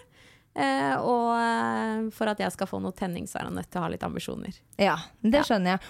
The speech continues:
Speaker 2: Og det er deilig også når man har, kanskje at de har et eget liv også, at de ikke blir totalt avhengig.
Speaker 1: Ja, altså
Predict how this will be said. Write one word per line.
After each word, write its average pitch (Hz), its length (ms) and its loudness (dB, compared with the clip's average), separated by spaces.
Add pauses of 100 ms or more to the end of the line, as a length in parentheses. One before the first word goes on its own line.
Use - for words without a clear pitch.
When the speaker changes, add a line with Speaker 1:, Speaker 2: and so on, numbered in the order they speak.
Speaker 2:
Og 190 60 4
det 233 100 6
er 247 140 4
deilig 170 180 4
også 190 160 2
når 202 80 4
man 208 160 4
har, 185 360 4 (180)
kanskje 180 320 2
at 175 100 0
de 190 160 4
har 165 200 4
et 165 120 0 (300)
eget 180 340 2
liv 175 200 4
også, 170 180 2
at 240 80 4
de 220 100 4
ikke 175 120 0
blir 165 100 0
totalt 170 580 2
avhengig. 160 480 4
Speaker 1:
Ja, 240 220 6
altså 262 180 2